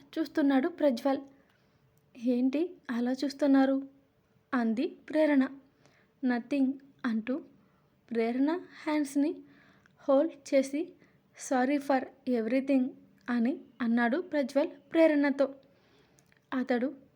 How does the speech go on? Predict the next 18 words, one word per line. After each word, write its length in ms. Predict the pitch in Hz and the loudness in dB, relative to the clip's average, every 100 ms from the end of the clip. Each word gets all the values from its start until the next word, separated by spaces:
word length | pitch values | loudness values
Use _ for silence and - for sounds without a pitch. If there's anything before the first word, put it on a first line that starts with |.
| _ | _
ఇంకేదో 640 | 233 226 220 247 254 330 - 311 | -4 -4 0 2 4 0 -2 -8
విషయం 420 | 302 - 311 302 | -6 0 0 2
గురించి 440 | 302 285 277 330 - 349 | 2 0 -2 -6 -8 -6
మాట్లాడుతున్నాడు 1080 | 247 233 226 269 269 269 262 269 269 254 254 - _ - | -4 -4 -4 0 0 2 2 4 2 0 -4 -14 _ -4
అని 300 | 240 233 349 - - - _ - | 0 0 -2 -10 -20 -20 _ -8
అర్థమవ్వడంతో, 960 | 226 214 262 262 247 254 247 233 254 - - _ _ _ _ _ 320 | -6 -2 2 4 2 2 0 0 -4 -6 -14 _ _ _ _ _ -4
"ఇప్పుడు 500 | 311 311 294 370 - - | -2 -2 -2 -2 -6 -8
అవన్నీ 520 | 254 240 240 233 370 - 262 | -6 -2 0 0 -2 -6 -6
ఎందుకు 440 | 240 240 277 311 | -2 0 0 -2
రిషి, 360 | 285 269 240 233 - _ _ _ _ - | -2 -2 -6 -8 -14 _ _ _ _ -4
ముందు 540 | 247 240 226 294 370 - - 359 | 0 0 0 -2 -6 -12 -8 0
మీరు 340 | 269 269 381 - - | 2 2 0 -4 0
క్యూర్ 260 | 311 330 | 2 4
అవ్వండి" 460 | 302 285 262 247 - - _ 254 | 2 4 2 2 -4 -14 _ -8
అని 300 | 240 226 254 | -2 0 2
అంది 380 | 247 226 302 | 2 0 -2
ప్రేరణ 640 | 370 - 294 277 262 269 - - - | -6 -2 2 4 4 2 0 -12 -4
ప్రజ్వల్తో. 540 | 269 247 277 269 269 | -2 0 2 2 2